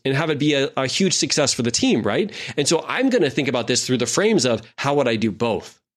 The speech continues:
All right. So how would I do both? What can I teach them today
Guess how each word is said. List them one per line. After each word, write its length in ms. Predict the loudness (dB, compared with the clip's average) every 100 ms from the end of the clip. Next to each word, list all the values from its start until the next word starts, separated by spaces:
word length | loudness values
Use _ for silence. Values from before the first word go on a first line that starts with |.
| -6
All 80 | -4
right. 280 | -2 -4
So 80 | -4
how 340 | -2 -2 0 2
would 240 | 2 2
I 80 | 0
do 160 | 0
both? 300 | 0 0 -2 -8 -6
What 200 | -2 0
can 120 | 0 0
I 120 | 0
teach 420 | -2 0 0 0
them 140 | 0
today 520 | 0 0 2 0 -2